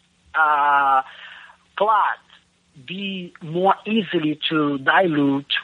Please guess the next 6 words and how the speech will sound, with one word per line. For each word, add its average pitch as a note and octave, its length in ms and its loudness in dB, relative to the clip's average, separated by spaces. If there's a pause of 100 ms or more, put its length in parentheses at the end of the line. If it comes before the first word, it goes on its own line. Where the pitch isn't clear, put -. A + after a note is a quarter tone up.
with D3 420 2 (920)
perception. F3 800 2 (280)
And D3 280 -2
perception F#3+ 720 2
in D#3 220 -4
this G3 160 -2